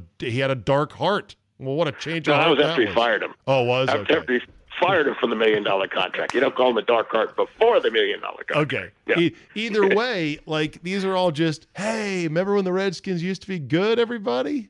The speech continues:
Speaker 2: I know. Yeah. It's, it's, but now, now the, what they've got to sell, and, and every day, I mean, here it is, still May,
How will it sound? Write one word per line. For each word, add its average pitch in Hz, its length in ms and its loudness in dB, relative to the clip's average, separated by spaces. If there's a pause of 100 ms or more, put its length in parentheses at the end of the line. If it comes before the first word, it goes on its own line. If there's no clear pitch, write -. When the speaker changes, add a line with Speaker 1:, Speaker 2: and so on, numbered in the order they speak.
Speaker 2:
I 151 120 2
know. 302 340 4 (320)
Yeah. 269 420 2
It's, 117 240 2
it's, 120 240 2
but 123 240 4 (140)
now, 147 400 0
now 151 280 2
the, 160 180 4 (140)
what 143 180 2
they've 160 120 2
got 139 260 2
to 233 140 0
sell, 110 340 4
and, 107 180 2
and 104 120 2
every 135 300 2
day, 117 580 4 (520)
I - 20 -2
mean, 95 200 -4
here 127 240 4
it 135 80 4
is, 120 360 6 (340)
still 120 240 4
May, 113 540 4